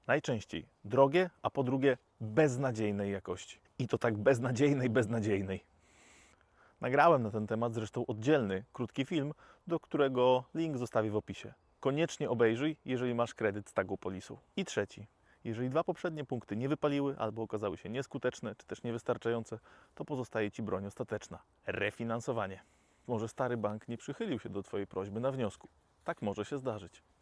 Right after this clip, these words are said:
Zdarzyło się to nawet mi w moim prywatnym kredycie. Wtedy po prostu nie ma co zwlekać, tylko trzeba się rozejrzeć po rynku po innych bankach.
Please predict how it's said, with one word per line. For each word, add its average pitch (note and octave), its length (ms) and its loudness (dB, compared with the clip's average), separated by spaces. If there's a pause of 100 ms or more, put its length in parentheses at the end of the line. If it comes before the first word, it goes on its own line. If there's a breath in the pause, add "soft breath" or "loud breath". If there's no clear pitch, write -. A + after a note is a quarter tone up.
Zdarzyło B2+ 540 -2
się C#3 160 -8
to D3+ 180 -6
nawet D3 300 -4
mi G#2+ 180 -2 (160)
w - 140 -18
moim A#2 260 -4
prywatnym A2 420 -4
kredycie. G#2+ 420 -4 (360 loud breath)
Wtedy C#3+ 260 -4
po C#3+ 100 -2
prostu B2+ 360 -4
nie B2+ 240 0
ma A2 120 4
co G#2+ 120 -4
zwlekać, G2+ 460 -2
tylko - 320 -10
trzeba D3 260 -6
się C#3 140 -2
rozejrzeć A2+ 480 0
po G#2+ 140 -2
rynku G#2+ 400 -2 (360)
po - 120 0
innych A2+ 300 0
bankach. F#2+ 480 -8